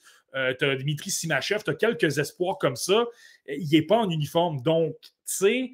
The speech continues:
c'est ça. Je dois me garder une gêne en raison de l'antécédent de blessure, mais le joueur est excellent. Si j'ai deux choix de deuxième tour ou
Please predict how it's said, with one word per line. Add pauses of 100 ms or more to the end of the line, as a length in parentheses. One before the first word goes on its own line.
(800)
c'est
ça.
Je
dois
me
garder
une
gêne
en
raison
de
l'antécédent
de
blessure,
mais
le
joueur (100)
est
excellent.
Si
j'ai
deux
choix
de
deuxième
tour
ou